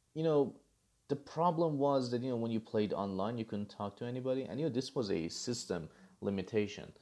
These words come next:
So it was kind of stupid. Like, you know, if you can't talk to those guys, I mean, what's the point of even, you know, playing online? The game was somehow well received with seventy percent.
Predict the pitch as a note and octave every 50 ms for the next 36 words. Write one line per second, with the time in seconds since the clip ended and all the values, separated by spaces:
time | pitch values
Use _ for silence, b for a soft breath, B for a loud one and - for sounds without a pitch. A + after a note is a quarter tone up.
0 | b b b b b b - - - G#2+ G#2 G2+ G2+ G2+ G2 G2 - - - _
1 | _ _ _ _ _ _ _ - E4 F4 F4+ D#4+ D4 - G#3 G#3 D#3+ B2 G#2 -
2 | - - F#2+ F2+ - F2+ F2 D#2 E2 F#2+ G2 G2+ A2+ A2 G#2 F#2+ D#2+ G#2 B2+ C#3+
3 | - D#3 D3+ - - A2+ A2+ A2+ A2+ - A#2 G#2 G2 F2+ - - _ - - -
4 | - - - - - - G2+ G2 G2+ G2 - A2 G#2+ A2 A2 G#2+ G2+ G2 G2+ G2+
5 | G2+ G#2 G2+ G#2 G#2 G#2 - F2 - - - - F#2 F2 F2 - E2 E2 E2+ E2+
6 | E2 D#2+ D#2 D#2+ D#2+ D#2 D2 b b b b b b b b _ - - G#2 G2
7 | F#2+ F2+ F2 F2 F2 E2+ F2 E2+ D#2 D2+ - b b b b b b b b _
8 | - E3+ G#3 A#3+ A#3 G#3+ G3+ F#3+ E3+ D#3 D3+ - - _ - - - - - A#3
9 | G3+ F#3+ E3+ D#3+ C#3+ C#3 C3 B2+ A#2 A2+ A2 A2 - - A#2 C3+ C#3 C3 B2 -
10 | - - - A#2+ A2+ A2 A2 G#2+ G#2 - - G2+ F2+ - - - - D3+ D#3+ D#3
11 | D#3 D3+ - -